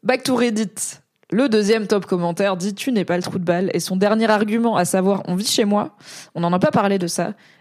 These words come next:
est un giga red flag. Euh, comme d'hab, c'est la communication. Elle ne te considère pas comme son égal, ce qui est déjà grave et un red flag. Donc un red flag, c'est signal d'alerte, cette relation n'est pas saine.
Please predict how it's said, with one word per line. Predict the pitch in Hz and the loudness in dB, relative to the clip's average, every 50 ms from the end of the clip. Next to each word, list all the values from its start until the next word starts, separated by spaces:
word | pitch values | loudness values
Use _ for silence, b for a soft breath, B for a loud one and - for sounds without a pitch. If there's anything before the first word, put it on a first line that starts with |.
| b b | b b
est | 185 - 202 | -4 -2 0
un | 196 196 | 0 2
giga | 202 247 247 269 254 247 | 0 0 2 2 2 4
red | 233 214 190 | 2 0 0
flag. | - - - 190 170 165 151 160 - - - | -2 -4 -2 -2 -2 -2 -4 -8 -10 -8 -6
Euh, | - 175 170 165 165 160 160 156 151 - - - | -4 -4 -2 -2 -2 -2 -2 -2 -4 -6 -6 -2
comme | - 220 202 196 | 0 0 2 2
d'hab, | 220 247 254 - | 2 0 0 0
c'est | - 196 | 0 0
la | 165 165 | 0 0
communication. | - - 240 220 220 214 208 - 180 180 - - 196 - _ - | 0 0 0 0 0 -2 -2 -2 -4 -4 -4 -8 -10 -12 _ -4
Elle | - 170 | -2 0
ne | 175 180 | 0 0
te | 175 196 | -2 -2
considère | 190 - 269 269 - 247 247 233 240 | -2 -2 -2 -2 0 0 0 2 2
pas | - 175 | 0 2
comme | - 226 190 | 2 0 0
son | 175 - 190 190 | 0 -2 -2 0
égal, | 202 226 202 185 170 180 220 - - - | 0 0 2 2 0 0 0 -2 -4 -4
ce | - - | -6 -6
qui | 175 - - | -6 -2 0
est | 185 | 0
déjà | 170 175 165 165 165 | 2 2 2 0 0
grave | 170 196 208 247 254 214 185 - | 0 2 4 4 4 4 0 2
et | - | 2
un | 180 175 | 2 2
red | 175 170 190 185 170 | 2 2 2 0 0
flag. | 156 - - - 233 262 247 - B B B B - | -2 -4 -2 -2 -2 -2 -6 -8 B B B B -4
Donc | 202 208 | 0 0
un | 190 | 2
red | 170 196 202 | 2 2 0
flag, | 185 - 233 220 226 220 | 0 0 0 0 0 -2
c'est | - - 208 208 220 208 - b b b b b b b b b | -2 0 2 2 2 0 -4 b b b b b b b b b
signal | b - - 220 214 214 220 214 | b -8 -6 -2 0 0 2 4
d'alerte, | 208 196 190 196 202 - - - | 4 4 4 4 2 0 -2 -8
cette | - - - 196 - | -8 -4 -4 -4 0
relation | - 202 185 196 - 220 | 0 0 0 0 0 0
n'est | 214 | 0
pas | 185 - - | 0 -2 -4
saine. | - - - - | -4 -6 -8 -8